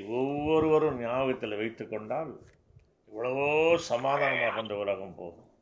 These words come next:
மறுபடியும் நீங்க பாருங்களேன், அப்போஸ்தலர் இருபத்தி ஆறுல, அப்போஸ்தலர் இருபத்தி ஆறு ஒன்பது முதல் பதினொன்று வரைக்கும்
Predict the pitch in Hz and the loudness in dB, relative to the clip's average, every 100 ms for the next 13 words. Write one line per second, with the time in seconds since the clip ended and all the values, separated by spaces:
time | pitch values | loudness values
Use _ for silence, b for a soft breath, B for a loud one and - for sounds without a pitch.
0 | _ _ _ _ _ _ - 113 123 135 | _ _ _ _ _ _ -6 -2 0 0
1 | 123 113 98 107 104 110 123 101 - 101 | 0 -2 -2 0 0 0 -2 -2 -6 -8
2 | 95 - 135 - 113 98 107 123 127 127 | -6 -2 -2 0 -4 -2 -2 -2 -2 -2
3 | 104 95 104 98 95 92 127 - _ _ | -2 0 -2 -2 -4 -4 -6 -12 _ _
4 | _ _ _ _ _ - 90 - 135 - | _ _ _ _ _ -20 -20 -8 -8 -6
5 | 123 117 98 113 127 123 110 98 110 113 | -2 -2 -2 -2 -2 -4 -2 -2 0 0
6 | 92 92 113 131 - - _ _ _ _ | -2 -8 -8 -10 -14 -20 _ _ _ _
7 | _ _ _ _ _ _ 104 123 143 143 | _ _ _ _ _ _ -2 -2 0 0
8 | 135 120 117 127 98 - - _ _ _ | 0 0 0 -2 -2 -10 -20 _ _ _
9 | 104 110 120 131 139 143 127 101 104 113 | -4 -2 -2 -2 -4 -2 -2 0 0 -2
10 | - 92 | -6 -12